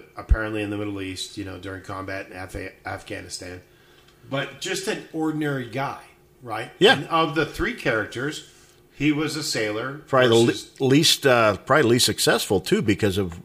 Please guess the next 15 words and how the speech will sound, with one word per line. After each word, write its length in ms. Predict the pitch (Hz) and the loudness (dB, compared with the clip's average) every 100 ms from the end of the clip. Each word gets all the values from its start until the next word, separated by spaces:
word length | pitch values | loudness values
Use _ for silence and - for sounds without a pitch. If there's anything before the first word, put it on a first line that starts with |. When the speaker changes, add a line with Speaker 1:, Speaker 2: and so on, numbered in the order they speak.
| - | -4
Speaker 2:
what 180 | 104 95 | -2 -2
he'd 120 | 87 | -2
been 180 | 92 85 | -4 -4
through. 260 | 87 69 - _ _ _ - _ | -8 -8 -12 _ _ _ -20 _
Speaker 1:
Right, 180 | 131 135 | -2 0
Speaker 2:
You 40 | 123 | 2
know 40 | |
what 60 | 110 | 2
I'm 60 | 107 | 0
Speaker 1:
and 60 | |
Speaker 2:
saying? 80 | 117 | -2
Speaker 1:
just 300 | 147 147 - | -2 -4 -2
kind 220 | 143 135 | -2 -2
of 140 | 131 107 107 | -2 -6 -6
ho-hum, 720 | 135 151 127 120 117 117 | -2 -2 -2 -2 -2 -4